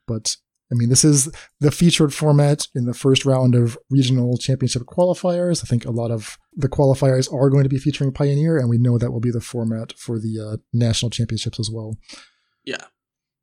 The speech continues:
Speaker 2: Yeah, we knew Samban was gonna come. Like, this wasn't the format it was going to be played at the Pro Tour. We just were hoping to see what was gonna change.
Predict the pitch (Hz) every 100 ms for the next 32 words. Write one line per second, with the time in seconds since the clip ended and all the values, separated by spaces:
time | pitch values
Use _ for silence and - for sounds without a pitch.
0 | _ _ _ _ _ _ _ - 151 180
1 | 247 226 214 208 208 - - 135 139 151
2 | 151 135 135 127 120 120 117 120 110 -
3 | 139 143 131 120 120 127 123 123 120 117
4 | 127 120 120 120 120 120 117 110 113 -
5 | 117 123 160 165 175 - _ _ _ _
6 | _ 175 165 165 151 - 143 131 123 123
7 | 131 123 127 123 120 123 113 - 113 107
8 | 117 123 -